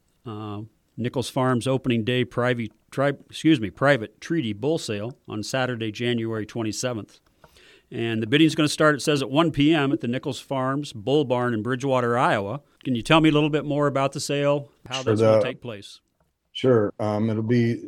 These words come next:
Speaker 2: that January twenty-seventh, uh, right here at the Bull Barn. We'll, we'll do it up here in our,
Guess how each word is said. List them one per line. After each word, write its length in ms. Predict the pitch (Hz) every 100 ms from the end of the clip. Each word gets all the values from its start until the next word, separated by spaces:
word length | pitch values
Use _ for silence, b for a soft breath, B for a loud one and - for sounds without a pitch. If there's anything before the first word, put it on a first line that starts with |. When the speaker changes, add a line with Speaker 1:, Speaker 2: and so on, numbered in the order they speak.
| 92
Speaker 2:
that 280 | 113 123 - -
January 440 | 117 120 123 127 131
twenty-seventh, 720 | 127 131 127 123 113 117 -
uh, 220 | 104 104
right 220 | 107 117
here 160 | 113 120
at 160 | 117 -
the 80 |
Bull 180 | 117 123
Barn. 340 | 104 104 110 107
We'll, 200 | 101 101 b b _ -
we'll 140 | 120
do 160 | 113 117
it 80 | 117
up 200 | 120 -
here 240 | 117 120
in 120 | 120
our, 260 | 110 113